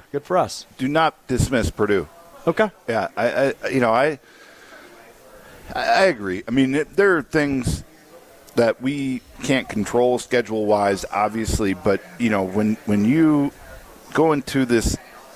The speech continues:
Speaker 2: schedule, looking at it compared to last year, um, you're kinda smiling.
Speaker 1: Yeah.
Speaker 2: I mean, non-conference, home, I mean, even with the, the way. I mean, I, you know, I,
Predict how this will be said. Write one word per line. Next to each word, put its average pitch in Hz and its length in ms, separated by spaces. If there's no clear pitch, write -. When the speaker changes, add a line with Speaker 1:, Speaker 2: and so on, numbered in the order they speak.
Speaker 2:
schedule, 107 580
looking 123 300
at 110 160
it - 140
compared 107 360
to 98 80
last 113 460
year, 85 240
um, 90 320
you're 120 100
kinda 170 280
smiling. 95 540
Speaker 1:
Yeah. 156 120
Speaker 2:
I - 20
mean, 95 200
non-conference, 123 960
home, 139 460
I 120 60
mean, 113 140
even 180 300
with 170 180
the, 127 320
the 117 140
way. 110 340
I 107 60
mean, 117 180
I, 127 160
you 147 200
know, 107 240
I, 85 340